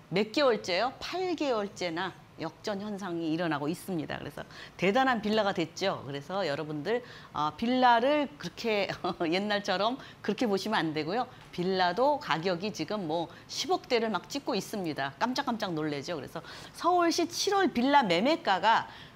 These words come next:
삼억 사천육백구십, 아니, 이십구만 원. 그러니까 전달보다 이십팔점일 프로가 상승을 했습니다. 대단하죠.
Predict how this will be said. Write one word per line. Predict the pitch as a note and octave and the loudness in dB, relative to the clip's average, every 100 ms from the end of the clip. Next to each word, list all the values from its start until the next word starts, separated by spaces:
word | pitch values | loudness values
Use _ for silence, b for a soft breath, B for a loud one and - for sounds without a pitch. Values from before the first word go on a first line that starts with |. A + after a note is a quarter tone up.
| B | B
삼억 | - C4+ D4+ D#4 E4 - | -8 0 4 6 4 0
사천육백구십, | - A#3+ - D4 C#4 F#3+ - A3+ A3 F#3 G3+ - - - - - | -2 -2 0 2 2 0 -2 -2 -2 -6 -6 -10 -18 -20 -8 -2
아니, | E3 F#3 | 0 0
이십구만 | G3 - - - - - G3+ F#3+ | -2 -8 -20 -20 -14 -2 2 2
원. | F3+ C3 - | 0 -4 -12
그러니까 | D3+ D3 G3+ | -12 -8 -4
전달보다 | - A#3 B3+ D4 C#4 A3+ D#3+ F#3 F3 B B B B B - - - - - | 2 2 4 4 4 4 4 4 4 B B B B B -20 -20 -20 -20 -10
이십팔점일 | E3+ A3+ D4+ C#4 - - G4 E4 A3 A#3 F#4 F#4+ | 2 4 4 2 -2 -2 0 0 2 4 4 2
프로가 | - G4 D4+ D4 | 0 2 2 0
상승을 | C#4+ C#4+ B3 F#3+ | 0 -4 -2 -4
했습니다. | D#3+ - C3 B2 C#3 C3 - | -6 -8 -10 -10 -12 -14 -12
대단하죠. | D3 E3+ C4+ C#4+ G3+ - F#3 | -6 0 2 2 -2 -6 -8